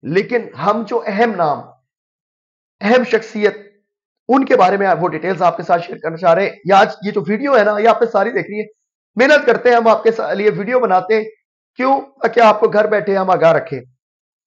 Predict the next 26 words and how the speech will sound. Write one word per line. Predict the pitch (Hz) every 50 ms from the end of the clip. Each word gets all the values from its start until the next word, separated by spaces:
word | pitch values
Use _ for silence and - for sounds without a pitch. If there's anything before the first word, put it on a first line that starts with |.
| _ _ _ _ _ _ _ _ _ _ _ _ _ _ _ _ _ _ -
एनए | 208 233 233 247 262 262 254 240 - - _ _ _ _ 143
दो | 131 208 226 254
सौ | - - 262
इकतालीस | 240 214 - - 220 208 208 220 208 -
कराची | - 196 196 190 - 233 226
से | - 226 208 202 - - 196
एमक्यूएम | 208 208 208 - 240 233 226 226
के | 226 - 202
डॉक्टर, | 170 190 185 185 220 226 226 - _ _
अ, | 147 151 151
फारूक | 147 - 202 196 202 -
सत्तार | - 208 - 208 202 208
पीपल्स | 202 202 214 202 -
पार्टी | - 190 185 185 208
के | 220 214
मजार, | 185 175 151 180 190 196 190 - - _ _ _ _ _ _ _ -
अ, | 170 180 180 175
मिर्जा | 180 185 180 185 196 202 208 233 233
अख्तर | 220 - - - 214 -
बेग, | 156 123 113 170 196 214 262 - -
पीटीआई | 190 190 196 196 190
के | 185 190 - 180 190 202 208 - - _ _ _ 139
हिमायत | 151 165 185 214 247 - -
याफ्ता | 190 185 185 185 185 - 202 196 196 214 - - - _ _ _ _ _ _ _ _ _ -
आजाद | 180 151 214 226 240 220
उम्मीदवार | 214 196 190 180 160 185 190 196 208 226 - - - -